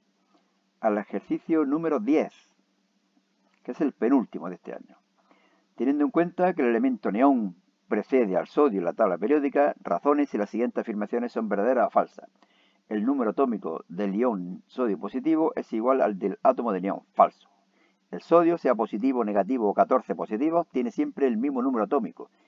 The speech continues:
Es el número de protones, que no cambia. Los iones sodio positivo y los átomos de neón son isótopos.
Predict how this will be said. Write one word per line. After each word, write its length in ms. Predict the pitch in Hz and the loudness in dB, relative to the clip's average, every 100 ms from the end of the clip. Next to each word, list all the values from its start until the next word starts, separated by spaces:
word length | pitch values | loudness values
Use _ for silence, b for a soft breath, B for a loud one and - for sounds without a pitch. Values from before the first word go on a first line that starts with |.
| _ | _
Es 160 | - - | -12 -6
el 80 | 127 | -4
número 240 | 147 170 | 0 0
de 60 | 131 | 0
protones, 520 | 98 101 143 87 - _ | 0 4 2 2 -12 _
que 100 | - | -6
no 140 | 110 101 | -2 0
cambia. 360 | 73 50 50 _ _ b b b b b | -2 -6 -18 _ _ b b b b b
Los 120 | 113 | 2
iones 280 | 147 120 - | 2 2 -2
sodio 220 | 110 107 | -4 -4
positivo 580 | 123 165 170 202 214 - | -4 -4 0 4 4 4
y 80 | |
los 120 | 98 113 | 0 -2
átomos 240 | 104 92 | -2 -4
de 100 | 104 | -2
neón 300 | 123 156 165 | 0 0 0
son 260 | - 156 - | -2 -2 -4
isótopos. 520 | - 131 - - - | -2 2 2 -2 -10